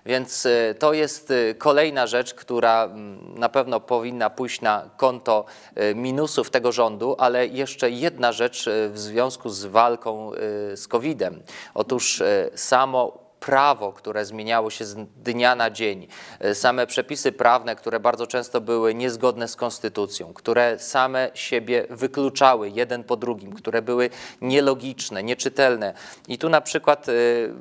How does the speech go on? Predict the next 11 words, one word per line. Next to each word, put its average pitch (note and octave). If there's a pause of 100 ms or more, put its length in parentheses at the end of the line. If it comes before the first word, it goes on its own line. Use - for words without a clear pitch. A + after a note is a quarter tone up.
(220)
przychodzi C#3
mi C#3+
do C3
głowy, B2+
mm, A#2
samo C3
ogłosza-, B2
ogłaszanie B2
lockdownów, B2+
które, A2
mm, G2+